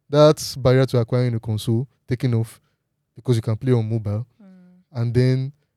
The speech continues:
now that we now have servers, more people are, like, I'm, I just want to see what is going to,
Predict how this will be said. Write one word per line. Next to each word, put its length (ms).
now 440
that 320
we 100
now 240
have 120
servers, 580
more 220
people 300
are, 60
like, 160
I'm, 200
I 120
just 180
want 120
to 40
see 260
what 220
is 140
going 160
to, 340